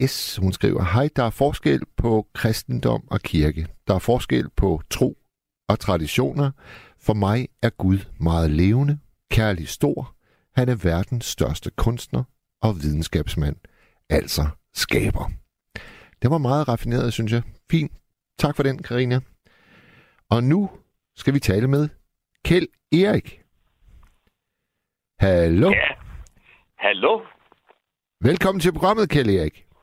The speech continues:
Speaker 2: Jamen tak, Mads. Jeg har jo, jeg er jo en af dine beundrere.
Speaker 1: Nå?
Speaker 2: Jamen, det er jo fem hundrede kilometer, ikke? Har du ikke læst min S M S?
Speaker 1: Nej. Altså, der kommer simpelthen så mange. Øh, jeg tror, det er et godt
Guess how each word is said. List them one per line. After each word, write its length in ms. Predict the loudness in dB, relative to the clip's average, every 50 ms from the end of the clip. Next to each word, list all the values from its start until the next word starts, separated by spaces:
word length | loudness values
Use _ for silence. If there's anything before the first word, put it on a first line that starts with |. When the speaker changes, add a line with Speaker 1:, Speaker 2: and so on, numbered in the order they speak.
| _ _ _ _ _ -20 -20 -20 -20 -20 -10 -2
Speaker 2:
Jamen 340 | 2 2 2 2 2 -2 -2 0 2
tak, 140 | 2 2 2 2 2
Mads. 180 | 4 2 2 0 0
Jeg 120 | 2 4 4 6
har 120 | 4 4 4
jo, 220 | 2 0 -4 -8 -8 -2
jeg 180 | 2 4 4 6 6
er 100 | 6 6 4
jo 60 | 4
en 160 | 2 4 4
af 120 | 4 2 2 0
dine 200 | -2 -2 0 2
beundrere. 640 | 4 4 4 4 2 2 2 2 2 2 0 -2 -4 -10 -18 -20 -20 -20 _ -20 -20 -20 -20 -20 -20 -18 -18 -18 -18 -20 -20 -20 -20 -20 -20 _ -2
Speaker 1:
Nå? 160 | 2 2 4 4 2 0 -4 -8 -12 -20 -20 -20 _ _ _ _ _ _ _ _ _ -20 -4 0 2 2
Speaker 2:
Jamen, 240 | 2 2 0 0 2
det 100 | 4 4
er 100 | 4 4 4
jo 80 | 2 2
fem 140 | 0 0 2 2
hundrede 240 | 2 4 4 2 2 0
kilometer, 540 | 0 0 2 2 2 2 4 4 4 4 4
ikke? 120 | 2 0 -4 -10 _ _ _ _ _ _ -20 -20 -8 -4
Har 80 | -4 -2
du 80 | 0
ikke 200 | -2 0 0 2
læst 260 | 2 2 2 0 -2
min 160 | -4 0 2 4 4 4 4
S 20 | 2 2 2
M 40 | 2 2 0
S? 40 | -4 -10 -14 -14 -18 _ _ _ _ _ _ _ _ _ 2 4
Speaker 1:
Nej. 120 | 4 4 2 0 -6 -12 _ _ _ _ _
Altså, 240 | 0 0 0 2 0
der 80 | 0 0
kommer 180 | 0 0 0 -2
simpelthen 520 | -2 0 0 0 0 2 2 2 2 2
så 120 | 0 -2 0
mange. 280 | 0 0 2 2 2 2 2 4 4
Øh, 200 | 4 4 4 4
jeg 120 | 2 2
tror, 140 | 2 2 2
det 60 | 2 2
er 40 |
et 120 | 2 0 0
godt 120 | 0 0